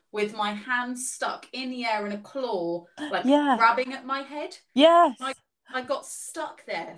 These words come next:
Speaker 1: for I don't know how long, and it was ridiculous. And I was like, "I don't know what I'm meant to do with this now.
Speaker 2: <laughs>
Speaker 1: I'm just stuck."
Speaker 2: It's
Speaker 1: Like,
Speaker 2: crazy.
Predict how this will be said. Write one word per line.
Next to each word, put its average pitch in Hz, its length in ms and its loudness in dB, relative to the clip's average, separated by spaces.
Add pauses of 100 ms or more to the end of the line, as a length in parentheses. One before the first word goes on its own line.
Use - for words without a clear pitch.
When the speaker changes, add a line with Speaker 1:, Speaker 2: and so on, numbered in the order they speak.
Speaker 1:
for 190 220 -10
I 233 240 -14
don't 170 280 -4
know 170 160 -6
how 226 260 -6
long, 170 240 -4
and 202 80 -10
it 220 100 -10
was 202 220 -12
ridiculous. - 920 -8
And 220 100 -8
I 254 60 0
was 254 100 -2
like, - 220 -8
"I 381 220 0
don't - 160 -6
know 170 140 -4
what - 160 -8
I'm 226 100 -10
meant - 220 -12
to 220 100 -10
do 330 180 -2
with - 120 -8
this - 280 -6 (140)
now. - 120 -2 (160)
Speaker 2:
<laughs> - 60 -16
Speaker 1:
I'm 359 200 0
just 226 200 -2
stuck." - 600 -2 (120)
Speaker 2:
It's - 220 -12
Speaker 1:
Like, 214 380 2
Speaker 2:
crazy. 330 760 4